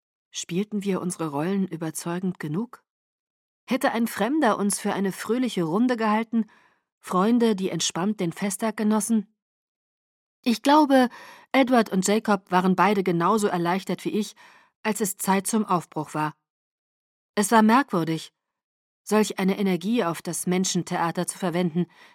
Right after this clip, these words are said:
wenn es so viel Wichtigeres zu tun gab. Ich konnte mich kaum konzentrieren. Aber möglicherweise sah ich Charlie heute zum letzten Mal. Vielleicht war es gut,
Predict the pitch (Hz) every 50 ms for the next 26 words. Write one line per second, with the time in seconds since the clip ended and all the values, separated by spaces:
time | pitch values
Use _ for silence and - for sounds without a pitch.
0 | _ _ _ _ - 180 170 170 165 175 165 - - 190 214 214 196 - - 185
1 | 160 151 196 202 - - 165 - 170 - 165 156 - - 180 - - - 170 165
2 | 160 160 151 156 - _ _ _ _ _ _ _ _ _ _ _ _ _ _ _
3 | _ _ _ _ 208 190 - - 240 254 240 262 226 220 196 - - 202 196 196
4 | 196 - 208 202 190 - 220 208 202 - 220 190 160 156 151 156 - _ _ _
5 | _ _ _ _ _ _ _ _ _ _ _ _ _ - _ - _ _ _ _
6 | _ _ _ _ - 190 185 220 214 226 269 269 - 254 - 254 214 196 196 202
7 | 214 226 240 240 220 214 208 185 196 - - - 208 190 196 214 226 208 170 180
8 | 185 185 - 202 - - - 196 180 170 170 - - - - - 185 170 160 160
9 | 151 143 139 143 _ _ _ _ _ _ _ _ _ _ _ _ _ _ _ _
10 | _ - - 214 202 226 240 233 - - 202 175 180 - - - 185 196 190 -
11 | - -